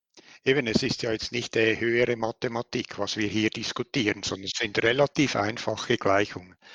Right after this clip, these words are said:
Also, wir brauchen eine klare Begrifflichkeit, die ehrlich darstellt, was sind die Aufgaben, die zu lösen sind. Und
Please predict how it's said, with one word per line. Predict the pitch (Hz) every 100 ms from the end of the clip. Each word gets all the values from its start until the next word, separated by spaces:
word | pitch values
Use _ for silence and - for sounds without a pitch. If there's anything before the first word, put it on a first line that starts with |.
| -
Also, | - 143 117 - - - - _ _ _
wir | 143
brauchen | 135 139 160 156 131
eine | 123 120 117 107 -
klare | 127 123 147 139
Begrifflichkeit, | 123 120 170 - 196 - - 147 165 190 - - _ _ _ _ _ _ _ _ -
die | 139 170
ehrlich | 135 143 156 143 - -
darstellt, | - 120 - - 139 123 131 - - - _
was | 120 -
sind | 135 110
die | - 107
Aufgaben, | 143 - 139 135 127
die | 123 117
zu | -
lösen | 107 120 151 180
sind. | - 139 139 - _ _ _ - - _ _
Und | 147 131 135 135 -